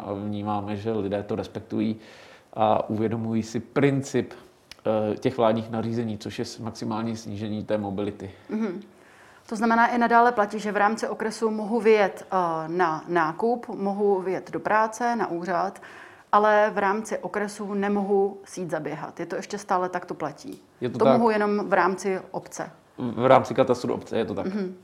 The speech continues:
Speaker 2: Eh, policejní klí-, hlídky, jak jste říkal, dohlížejí na spoustu oblastí.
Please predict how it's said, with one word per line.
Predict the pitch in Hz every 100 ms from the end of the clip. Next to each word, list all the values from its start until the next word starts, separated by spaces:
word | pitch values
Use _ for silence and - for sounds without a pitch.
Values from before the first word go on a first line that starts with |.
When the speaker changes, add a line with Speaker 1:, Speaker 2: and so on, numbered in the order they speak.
| 107 117 - - - - - - -
Speaker 2:
Eh, | 202 196 - - - _ _ _ _ -
policejní | 220 233 262 269
klí-, | 240 226
hlídky, | 226 233 -
jak | 240
jste | 240 269
říkal, | 220 233 233 220
dohlížejí | 208 220 233 233 233
na | 226 208 185
spoustu | - 208 208 - 240 233
oblastí. | - 185 190 196 - 180 196